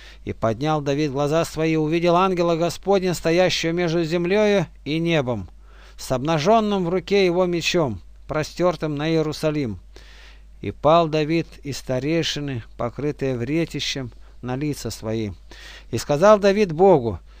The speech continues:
«Не я ли велел исчислить народ? Я согрешил, я сделал зло, а эти овцы что сделали? Господи Боже мой,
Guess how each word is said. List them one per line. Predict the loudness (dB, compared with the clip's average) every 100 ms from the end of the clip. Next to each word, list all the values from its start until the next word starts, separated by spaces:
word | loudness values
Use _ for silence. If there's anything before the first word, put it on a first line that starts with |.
| -20 -20 -18 -8
«Не | -4 -2 2
я | 6 6
ли | 6 2 0
велел | -2 0 4 6 6 4
исчислить | -4 -2 0 0 0 0 -4
народ? | 0 4 4 2 -6 -20 -20 -20 -20 -20 -20 -14
Я | -4 2 2
согрешил, | 2 -2 -4 -4 -4 -2 -2 -4 -12 -20 -18 -8
я | 2 4 6
сделал | 4 6 8 8 4
зло, | 2 4 4 2 -6 -20 -20 -6
а | 4 6
эти | 6 6 4
овцы | 6 6 4 0
что | -4 -2 2 2
сделали? | 2 2 4 4 0 -4 -10 -20 -20 -20 -20 -8
Господи | -4 -4 -4 -4 -4
Боже | -2 -2 -2
мой, | -2 -4